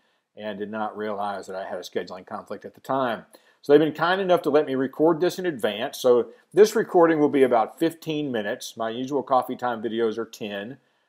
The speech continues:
Your schedule calls for twenty, but the coordinator of the,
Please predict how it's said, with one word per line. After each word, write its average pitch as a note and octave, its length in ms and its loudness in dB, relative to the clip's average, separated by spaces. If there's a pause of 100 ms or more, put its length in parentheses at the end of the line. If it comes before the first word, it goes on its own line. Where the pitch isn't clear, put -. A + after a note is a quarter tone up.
(140)
Your B2+ 300 4
schedule C3 480 4
calls B2+ 360 2
for - 160 -4
twenty, A2+ 540 -8 (340)
but A2+ 280 2
the A2 180 -8
coordinator C3 720 0
of A#2 400 0
the, G#2+ 460 -8